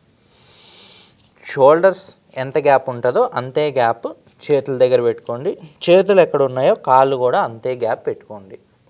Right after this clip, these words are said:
ఇంతే గ్యాప్ పెట్టుకున్న తర్వాత మీరు మీ బ్యాక్ని బాగా ఆర్చ్ చేస్తారు. So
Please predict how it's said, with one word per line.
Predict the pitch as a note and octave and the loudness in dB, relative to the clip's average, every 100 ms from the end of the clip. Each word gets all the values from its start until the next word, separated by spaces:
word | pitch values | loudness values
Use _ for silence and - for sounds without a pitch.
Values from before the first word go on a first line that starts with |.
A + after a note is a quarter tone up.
| _ _ _ _ _ C3+ | _ _ _ _ _ -14
ఇంతే | D3 F#3+ D3+ | -2 0 2
గ్యాప్ | C3 - | -2 -2
పెట్టుకున్న | A2+ - B2+ A#2+ A2 | -8 -8 -12 -10 -8
తర్వాత | G2 F#2+ G2 - D4 - _ _ _ _ _ _ _ _ C3 | -10 -10 -12 -8 -10 -10 _ _ _ _ _ _ _ _ -12
మీరు | C#3+ G3 D#4 _ _ _ _ _ - B2 | -8 -8 -10 _ _ _ _ _ -20 -14
మీ | D3+ E3 E3+ - _ A#2+ A#2 | -10 -8 -10 -14 _ -8 -2
బ్యాక్ని | B2+ D3 - D3+ A3 - - _ A#2 A2+ | 0 -2 -4 -16 -16 -20 -20 _ -2 2
బాగా | A#2 C3 G#3 B2 A2+ | 2 0 -4 -2 0
ఆర్చ్ | C#3 - C3+ | 0 -4 -10
చేస్తారు. | G#2+ F#2+ - G2 F#2+ - _ _ _ _ _ _ _ - | -8 -10 -14 -16 -14 -16 _ _ _ _ _ _ _ -10
So | C#3 | 0